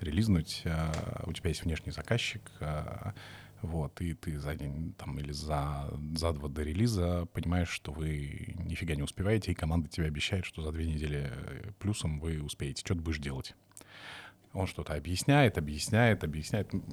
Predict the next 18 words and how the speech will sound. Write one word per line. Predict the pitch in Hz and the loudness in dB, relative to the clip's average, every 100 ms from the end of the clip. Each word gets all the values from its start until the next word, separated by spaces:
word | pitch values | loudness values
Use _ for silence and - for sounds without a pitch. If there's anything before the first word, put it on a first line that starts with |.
| 101 80 | -8 -10
вполне | - 87 80 71 69 | 0 2 2 0 -2
нормально, | 82 85 78 69 69 - 104 101 - | -2 0 0 0 -4 -6 -8 -8 -6
хорошо | - - - | -2 -2 0
рассказывает. | 82 - 120 98 90 - | 0 4 4 4 2 -2
Я | 95 | -4
говорю: | 78 78 | 0 0
"Окей, | 110 120 | 2 0
хорошо, | 117 92 - 90 | 2 0 2 0
прошло | - - 113 | 0 2 4
две | 95 87 | 6 6
недели, | 82 85 127 160 67 - | 6 8 6 6 0 -4
ситуация | - - 95 - | -6 0 2 2
повторилась. | - - 95 78 67 | -2 0 2 2 -2
Что | - | -2
ты | 139 | 0
дальше | 123 78 - | 2 2 0
будешь | 69 69 67 | -2 -2 -2
делать?" | 62 52 60 - | -4 -6 -8 -10